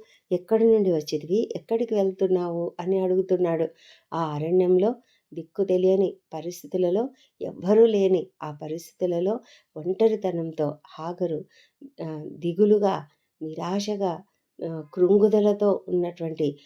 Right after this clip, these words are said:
ఆ స్త్రీ అలా ఒంటరిగా ఉన్నప్పుడు దేవుని దూత రావడం, ఆ విధంగా మాట్లాడడం బహుశా ఆమెకు ఎంతో ధైర్యాన్ని ఇచ్చి ఉంటుంది. ఎందుకంటే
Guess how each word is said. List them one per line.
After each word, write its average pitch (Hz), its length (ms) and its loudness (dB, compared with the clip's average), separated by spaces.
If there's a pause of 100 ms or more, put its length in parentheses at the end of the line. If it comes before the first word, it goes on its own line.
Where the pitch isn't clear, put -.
(220)
ఆ 175 120 -4
స్త్రీ 180 500 0 (100)
అలా 151 380 -8 (340)
ఒంటరిగా 185 520 -2
ఉన్నప్పుడు 160 540 -6 (340)
దేవుని 180 400 -2 (120)
దూత 180 200 -6
రావడం, 156 500 -6 (340)
ఆ 165 80 -6
విధంగా 185 400 0
మాట్లాడడం 156 720 -6 (360)
బహుశా 175 440 -6 (280)
ఆమెకు 170 500 -4 (120)
ఎంతో 190 420 0
ధైర్యాన్ని 170 640 -2 (500)
ఇచ్చి 196 240 -2
ఉంటుంది. 160 460 -4
ఎందుకంటే 175 640 -2